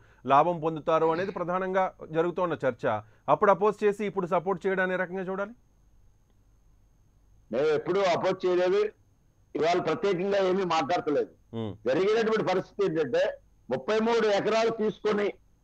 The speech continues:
Speaker 2: మనకి బరువైనటువంటి భారం పెట్టుకునే దానికంటే తక్కువ తీసుకొని త్వరగా డెవలప్ చేసుకునేటటువంటి అవకాశం. ఎందుకంటే రాజధాని వచ్చినప్పుడు ఎలాగా పెద్ద ఏరియా డెవలప్ అవుతుంది, మనం, ఆ, ఆ ప్రాంతం అంతా కొత్త కొత్త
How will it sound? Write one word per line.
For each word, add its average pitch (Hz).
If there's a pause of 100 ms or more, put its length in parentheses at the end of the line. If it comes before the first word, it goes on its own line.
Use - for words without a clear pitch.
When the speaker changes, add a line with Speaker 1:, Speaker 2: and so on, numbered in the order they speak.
(220)
Speaker 2:
మనకి 185 (340)
బరువైనటువంటి 220
భారం 196
పెట్టుకునే 190
దానికంటే 180 (560)
తక్కువ 156 (120)
తీసుకొని 220 (460)
త్వరగా 202
డెవలప్ 202
చేసుకునేటటువంటి 185
అవకాశం. 156 (360)
ఎందుకంటే 214 (440)
రాజధాని 208
వచ్చినప్పుడు 214
ఎలాగా 208 (140)
పెద్ద 170
ఏరియా 214
డెవలప్ 190
అవుతుంది, 147 (400)
మనం, 185 (560)
ఆ, - (300)
ఆ 165 (120)
ప్రాంతం 202
అంతా 208 (480)
కొత్త 165
కొత్త -